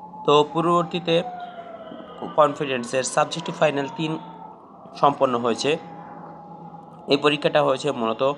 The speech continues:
পরীক্ষা সম্ভাব্য তারিখ ছিল তেইশ তারিখ এপ্রিল এবং এপ্রিলের তেইশ তারিখে এই পরীক্ষাটা হয়েছে। দেখুন এখানে কিন্তু বিসিএস এর পূর্ণাঙ্গ সিলেবাসের উপর পরীক্ষাটা নিয়েছে এবং আইসিটি, মানে সাধারণ বিজ্ঞান এবং আইসিটির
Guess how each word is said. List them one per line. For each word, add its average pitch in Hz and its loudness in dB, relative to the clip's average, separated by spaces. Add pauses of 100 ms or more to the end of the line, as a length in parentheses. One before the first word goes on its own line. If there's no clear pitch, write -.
(320)
পরীক্ষা 160 2
সম্ভাব্য 147 2
তারিখ 120 4
ছিল 127 0
তেইশ 151 -2
তারিখ 120 2
এপ্রিল 117 -2
এবং 127 -2
এপ্রিলের 135 -4
তেইশ 127 -4
তারিখে 120 -4
এই 127 -8
পরীক্ষাটা 120 -4
হয়েছে। 117 -4 (460)
দেখুন 160 0
এখানে 156 0
কিন্তু 156 -2
বিসিএস 139 -4
এর 151 0
পূর্ণাঙ্গ 156 0
সিলেবাসের 139 0
উপর 135 -2
পরীক্ষাটা 120 -4
নিয়েছে 113 -4 (400)
এবং 120 0 (2000)
আইসিটি, 143 0
মানে 123 -6
সাধারণ 147 4
বিজ্ঞান 123 -2
এবং 123 -4
আইসিটির 123 -2